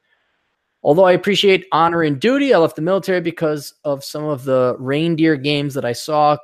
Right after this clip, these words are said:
complemented by short-sighted leadership, and I was just tired of the rigor demanded and the boring ritualistic life. I'm an operational strategic thinker and deem myself to have a really high work ethic with mission loyalty over personal loyalty. I think that I may have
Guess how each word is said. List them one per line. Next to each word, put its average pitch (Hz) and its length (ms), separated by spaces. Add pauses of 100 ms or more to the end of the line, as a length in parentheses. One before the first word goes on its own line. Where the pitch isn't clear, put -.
(120)
complemented 143 540
by 131 80
short-sighted 131 580
leadership, 143 600 (100)
and 123 100
I 123 60
was 127 180
just - 220
tired 127 260
of 117 100
the 120 100
rigor 120 280
demanded 113 580
and 117 200
the 110 60
boring 120 440
ritualistic 110 640
life. 160 360 (720)
I'm 131 160
an 139 80
operational 151 560
strategic - 560
thinker 165 320
and 139 140
deem 143 140
myself 135 400 (500)
to 131 80
have 127 120
a 131 60
really 135 220
high 123 160
work 143 320
ethic 135 320
with 113 160
mission 127 320
loyalty 120 580
over 113 220
personal 131 420
loyalty. 113 560 (640)
I - 20
think - 220
that 117 80
I 113 80
may 117 160
have 113 200